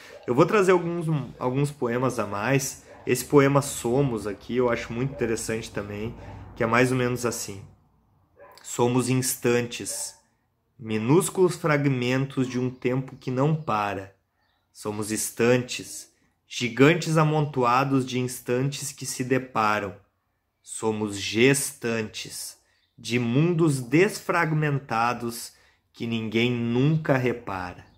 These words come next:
Belo poema, cara, belo poema. Esse poema que me diz muito, muito mesmo. E pro fim, eu poderia ficar o dia todo falando do livro.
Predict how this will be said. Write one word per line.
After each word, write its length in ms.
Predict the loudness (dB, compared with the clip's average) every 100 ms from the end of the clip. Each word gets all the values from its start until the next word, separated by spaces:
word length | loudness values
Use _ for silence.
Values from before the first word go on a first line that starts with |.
| _ _ _ _ -20 -20 -20 -20 -12
Belo 400 | 0 4 4 4
poema, 480 | 0 -4 -4 -4 -4
cara, 280 | -8 -12 -12
belo 360 | -10 -4 -2 -2
poema. 500 | -4 -2 -2 -2 -4
Esse 340 | -6 -6 -8 -8
poema 340 | -4 -2 0 -2
que 160 | -4
me 120 | -6
diz 340 | -4 2 2 2
muito, 600 | -4 -2 -2 -4 -8 -20 _ -20 -20 _ _ -14
muito 600 | -6 2 2 2 0 -2
mesmo. 520 | 0 2 2 -2 -8 -20 _ _ _ _ _ _ _ _ _ -20 -20 -20 _ _ _
E 100 | -4
pro 200 | 2 2
fim, 380 | 2 4 4 2 -2 -10
eu 400 | -4 0 0 -2 -2
poderia 400 | 2 6 4 4
ficar 340 | 0 2 4
o 100 | 4
dia 300 | 4 4 4
todo 340 | 4 0 0
falando 500 | 0 0 2 2 0
do 100 | -2
livro. 520 | -4 0 2 2 -2